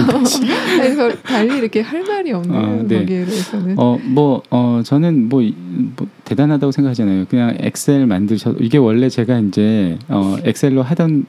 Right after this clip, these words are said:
Speaker 1: 일하는 방식이고 제가, 어, 저를 정리하는 방식이고 이력서를 쓰는 방식이고, 어,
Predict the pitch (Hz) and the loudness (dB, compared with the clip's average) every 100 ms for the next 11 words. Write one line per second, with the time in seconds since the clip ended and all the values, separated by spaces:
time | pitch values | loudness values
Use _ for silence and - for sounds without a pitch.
0 | - 113 123 143 135 113 101 - 98 85 | -2 0 2 4 2 2 -2 -2 -4 -2
1 | 131 156 175 _ - - 101 104 101 107 | -2 -2 -4 _ -14 -4 -2 0 -2 -4
2 | 113 101 98 98 113 147 _ - 104 107 | -4 -2 -2 -2 -6 -12 _ -4 0 0
3 | 104 104 104 101 92 90 - 92 107 95 | 2 2 2 0 0 -4 -4 -4 -2 -2
4 | 104 113 98 - 127 107 87 87 98 - | -2 -2 -2 0 0 0 -2 -4 -6 -8
5 | 85 123 147 - - - - - - - | -6 -2 -2 -4 -18 -20 -20 -20 -20 -20
6 | - 98 95 95 101 95 - | -8 -4 -2 -2 -4 -6 -6